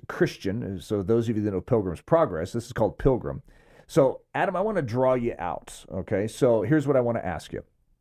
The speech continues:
Of course, there's a risk of spoilers, uh, in this, but could you give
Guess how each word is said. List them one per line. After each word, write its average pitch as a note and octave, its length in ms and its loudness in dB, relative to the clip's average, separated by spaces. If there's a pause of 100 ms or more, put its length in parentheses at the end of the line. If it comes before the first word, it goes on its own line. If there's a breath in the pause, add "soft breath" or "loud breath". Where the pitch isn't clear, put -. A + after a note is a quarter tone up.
(540)
Of - 140 -6
course, C#3 340 2
there's C#3 220 4
a D3+ 40 4
risk D3+ 320 2
of C#3+ 80 2
spoilers, B2 840 0
uh, A2 240 2
in C3+ 220 2
this, F2 260 -2 (480 loud breath)
but D#3+ 180 2
could C#3+ 220 4
you A3 220 0
give D#3 580 0